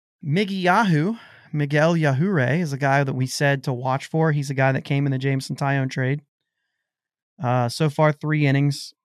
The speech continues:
He's only given up one hit, and it was a solo homer. Struck out three so far in those three innings.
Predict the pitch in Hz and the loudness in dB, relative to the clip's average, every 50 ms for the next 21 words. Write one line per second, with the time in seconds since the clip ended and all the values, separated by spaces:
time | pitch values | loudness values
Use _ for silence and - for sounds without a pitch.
0 | _ - 147 135 127 143 139 143 135 135 131 135 131 135 151 135 139 160 180 170 | _ -2 -2 0 2 2 0 2 2 2 2 2 0 0 -2 0 0 2 2 2
1 | 123 143 151 180 - - - 139 - 131 135 127 - - 143 143 143 139 135 127 | 4 4 2 2 0 -2 -6 -6 -4 -4 -4 -4 -2 0 0 2 2 2 2 2
2 | 131 127 117 117 113 113 _ _ _ _ _ _ _ _ _ _ _ _ _ _ | 2 2 2 0 -4 -6 _ _ _ _ _ _ _ _ _ _ _ _ _ _
3 | - - - - 143 139 - 147 139 - - - 143 143 143 143 131 - 143 131 | -14 -10 -4 0 0 0 2 2 0 0 0 -4 -4 -2 0 0 0 0 -2 -2
4 | - - 135 127 127 127 123 117 - - 147 135 127 123 120 120 123 - - | 0 0 0 2 2 2 0 -2 -4 -4 -4 -4 -2 -2 -2 -2 -4 -6 -12